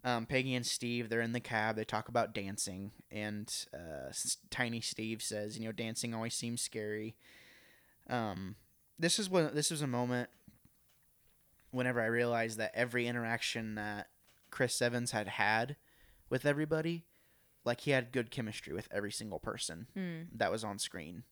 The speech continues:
Speaker 2: Mm-hmm.
Speaker 1: Um, but yeah, I liked how they talked about, you know, the dancing seemed scary, and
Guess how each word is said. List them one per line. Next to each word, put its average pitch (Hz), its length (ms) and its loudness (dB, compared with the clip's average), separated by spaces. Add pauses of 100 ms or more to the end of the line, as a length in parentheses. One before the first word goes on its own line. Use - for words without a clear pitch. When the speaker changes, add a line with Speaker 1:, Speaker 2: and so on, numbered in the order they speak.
(140)
Speaker 2:
Mm-hmm. - 1300 -10
Speaker 1:
Um, 101 380 -2 (1500)
but 127 80 4
yeah, 110 260 6
I 117 140 6
liked 120 300 4
how 117 140 4
they 107 140 0
talked - 340 -2
about, 101 480 0 (100)
you 113 120 -6
know, 110 140 -4
the 110 80 -8
dancing 110 440 -4
seemed 110 320 -4
scary, 110 640 0
and 107 280 -8